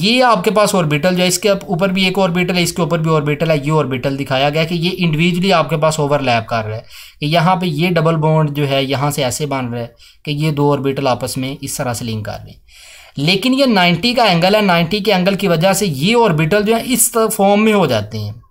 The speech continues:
ठीक है, ये इस फॉर्म में हो जाते हैं, इस फॉर्म में नहीं रहते, ठीक है, वर्टिकल नहीं बल-, बल्कि यहाँ पे हॉरिजॉन्टल हो जाती है। तो यहाँ पे ओवरलैप यहाँ पे ऐसे हो जाती है,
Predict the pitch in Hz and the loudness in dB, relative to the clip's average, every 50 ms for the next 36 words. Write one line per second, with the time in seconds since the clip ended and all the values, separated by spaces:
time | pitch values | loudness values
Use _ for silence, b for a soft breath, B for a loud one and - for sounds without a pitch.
0 | _ _ - 147 156 175 180 180 202 196 196 196 202 202 220 196 - - 180 175 | _ _ -6 -4 -4 -2 -2 -2 -2 -2 -2 -2 -2 -2 -2 -2 -2 -2 0 0
1 | 170 165 170 175 185 185 175 156 135 139 131 127 - 160 165 165 147 143 - - | 2 2 2 2 2 2 2 2 2 0 0 0 -2 -4 -4 -4 -4 -6 -6 -4
2 | 190 - - - 170 156 147 139 139 139 143 143 139 123 117 110 110 117 110 110 | -4 -4 -4 -4 -4 -2 -2 0 0 0 0 0 0 0 0 -2 -2 -4 -4 -8
3 | 110 107 - 107 - B B B B B B B B B B B B - 147 147 | -10 -12 -16 -20 -20 B B B B B B B B B B B B -6 -4 -2
4 | 156 160 170 175 170 170 - - - 147 165 - - - 208 202 208 208 208 208 | -2 -2 -2 -2 -2 -4 -6 -6 -2 2 2 2 2 2 2 2 2 2 2 2
5 | 208 185 185 180 175 165 160 165 156 185 180 175 147 175 175 190 175 151 160 147 | 2 2 0 0 0 0 -2 0 0 0 0 2 2 2 2 2 0 2 2 2
6 | 131 151 143 143 135 123 113 127 117 113 110 104 107 104 - - - - - b | 0 0 0 0 0 0 -2 -2 -2 -2 -2 -4 -6 -8 -12 -16 -18 -20 -20 b
7 | b b b b - 139 127 131 151 143 175 180 170 185 185 - 165 156 160 170 | b b b b -10 -6 -2 0 2 2 2 2 2 0 -2 -2 0 0 2 2
8 | 170 151 139 131 135 135 131 135 123 123 127 127 151 143 123 131 113 - - 185 | 2 2 2 0 0 0 -2 -2 -2 -2 -2 -2 -4 -4 -4 -6 -6 -6 -6 -6
9 | 185 180 147 131 123 113 - 123 120 117 113 117 | -6 -4 -4 -4 -4 -6 -6 -8 -8 -8 -8 -10